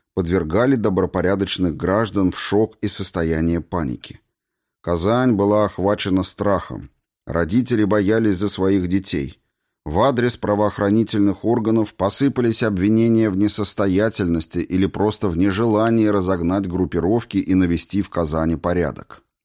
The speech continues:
Органы вяло отбрехивались, заявляя, что они и так делают всё возможное, и что это вопрос не столько уголовного характера, сколько социального.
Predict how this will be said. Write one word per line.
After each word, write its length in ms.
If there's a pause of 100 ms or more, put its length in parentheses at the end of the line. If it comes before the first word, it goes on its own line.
(640)
Органы 560
вяло 400
отбрехивались, 1120
заявляя, 720
что 360
они 280
и 20
так 320
делают 460
всё 240
возможное, 880
и 60
что 300
это 180
вопрос 460
не 100
столько 440
уголовного 720
характера, 640
сколько 440
социального. 840